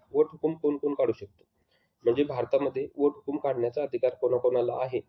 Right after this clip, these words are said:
अशा पद्धतीचा तो प्रश्न आहे. त्याचं उत्तर मला तुम्ही कमेंट बॉक्समध्ये निश्चितपणे द्यायचं आहे. त्यानंतर कलम एकशे चोवीस खूप वेळेस विचारलेलं कलम आहे मित्रांनो. कलम एकशे चोवीस कशा संदर्भात आहे?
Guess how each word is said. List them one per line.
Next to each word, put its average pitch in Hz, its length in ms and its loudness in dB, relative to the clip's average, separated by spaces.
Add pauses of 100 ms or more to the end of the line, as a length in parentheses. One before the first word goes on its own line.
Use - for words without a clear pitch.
अशा - 160 -6
पद्धतीचा 117 520 -2
तो 117 180 -4
प्रश्न 131 400 -4
आहे. 131 180 -2 (380)
त्याचं 131 280 2
उत्तर 131 380 0
मला 127 200 2
तुम्ही 120 340 -2
कमेंट 117 220 2
बॉक्समध्ये 113 640 0
निश्चितपणे 120 580 -2
द्यायचं 113 380 2 (120)
आहे. 110 180 -4 (1200)
त्यानंतर 170 380 8
कलम 165 340 6 (100)
एकशे 143 180 -6
चोवीस 123 500 2
खूप 170 180 0
वेळेस 156 240 4
विचारलेलं 135 440 2
कलम 127 280 4 (120)
आहे 131 160 0
मित्रांनो. 117 380 2
कलम 120 280 0
एकशे 123 200 -6
चोवीस 127 280 0
कशा 127 220 -6
संदर्भात 120 460 2
आहे? 120 200 0